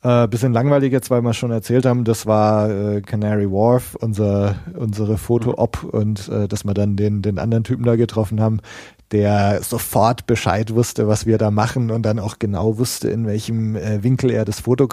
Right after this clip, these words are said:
fotografieren muss. Äh, super. Also da, da hätte ich im Grunde danach noch fünf Stunden da bleiben können, um zu sehen, welche Star Wars Fans noch kommen. Ähm, hat jetzt mit der Celebration selbst nichts zu tun, aber,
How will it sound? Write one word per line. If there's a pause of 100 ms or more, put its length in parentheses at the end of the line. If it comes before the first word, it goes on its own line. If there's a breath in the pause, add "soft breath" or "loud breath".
(140)
fotografieren
muss. (600 loud breath)
Äh, (320)
super.
Also
da,
da
hätte
ich
im
Grunde
danach
noch
fünf
Stunden
da
bleiben
können,
um
zu
sehen,
welche
Star
Wars
Fans
noch
kommen. (600 loud breath)
Ähm, (140)
hat
jetzt
mit
der
Celebration
selbst
nichts
zu
tun,
aber,